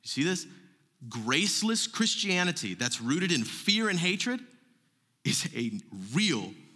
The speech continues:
threat. That's very true. But real threats can also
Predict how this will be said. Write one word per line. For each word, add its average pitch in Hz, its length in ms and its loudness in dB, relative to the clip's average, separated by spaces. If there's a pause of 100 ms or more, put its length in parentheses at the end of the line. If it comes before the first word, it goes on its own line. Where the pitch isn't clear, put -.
(180)
threat. 170 460 -2 (120)
That's 127 180 0
very 147 480 0
true. 170 400 0 (420)
But 107 120 -4 (120)
real 151 220 2
threats 139 400 -2
can 110 380 -6 (120)
also 143 680 -4